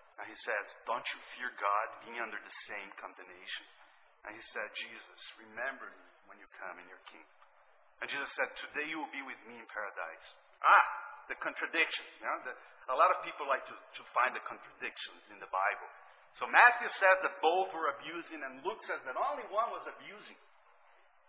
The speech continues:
How do you resolve that problem? How do you reconcile that? Well, if you read the account in Luke, you'll see that when the Lord Jesus was crucified, at that moment he was praying,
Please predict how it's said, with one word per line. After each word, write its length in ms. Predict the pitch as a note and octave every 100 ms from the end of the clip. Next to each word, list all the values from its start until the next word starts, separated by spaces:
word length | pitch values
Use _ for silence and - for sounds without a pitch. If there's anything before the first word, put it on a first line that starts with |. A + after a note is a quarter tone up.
| -
How 80 | D#3+
do 80 | D#3+
you 160 | F#3
resolve 560 | F3 - - A#2+ F#3+ -
that 160 | G2+
problem? 320 | - F#2 E2+ E2+
How 160 | G2 A#2+
do 80 | C#3+
you 60 | C#3
reconcile 640 | - C3 - - B2 C#3
that? 160 | - - - - - - - - - -
Well, 160 | A2+ A#2+ C#3
if 80 | -
you 80 | C#3+
read 320 | C3 D3+ A#3
the 120 | G#3 D#3+
account 320 | - C#3+ C#3
in 120 | C3 G#2+
Luke, 280 | A#2 G#2 - - - _ _ _ - _ -
you'll 240 | B2 B2+ -
see 160 | D3+ D#3+ C#3
that 80 | A#2+
when 160 | B2 A2+
the 80 | A2
Lord 360 | A2 D3+ B3 -
Jesus 520 | - A#2+ - - - - - - - - _
was 140 | A#2 A#2 -
crucified, 800 | - A#2 - A2 - B2 G#2 F#2 -
at 160 | G#2 C3+
that 240 | D3+ -
moment 400 | E3 F3 E3+ - -
he 40 | B2
was 100 | B2 - -
praying, 360 | C3+ A#2+ G#2+